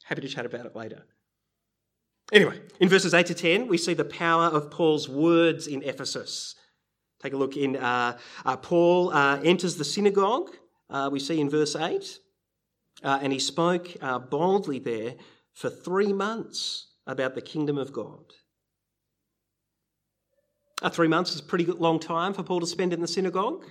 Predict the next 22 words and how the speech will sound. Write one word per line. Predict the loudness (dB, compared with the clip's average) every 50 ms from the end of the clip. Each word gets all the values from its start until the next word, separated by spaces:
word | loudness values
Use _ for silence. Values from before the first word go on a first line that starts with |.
| -18 -14
Uh, | -12 -10 -10 -10 -10 -12 -14 -18 -20 -20 _ _ _ _ _ -20 -20 -20 -20 -20 -20 -10 _
don't | -2 0 2
know | 2 2
why | 2 2 2 2 2 2 0 -2 -4 -8 -12
he | -12 -12
spends | -6 -2 -2 0 0 0
longer | 0 0 2 2 2
in | 2 0
the | 0
synagogue | -2 -2 -2 0 0 -2 -2 -2
in | -2 -2
Ephesus. | -2 -2 -2 -2 -2 -2 -2 -2 -4 -4 -8 -10 -6
Uh, | -4 0 0 0 0 -2 -6 -14 -20 -20 -20 -20 -20 -20 _ _ -4
and | 0 0 2 2
he, | 2 2 2 2 2
but | 4 4 4 6
what | 4 4 4
he's | 4 4 2 0 -2
speaking | -6 -6 -2 -2 -2 0 0 0 0 2
about, | 0 0 0 2 2 0 0 0
uh, | -2 -2 -2
he, | -4 -6 -6 -8 -10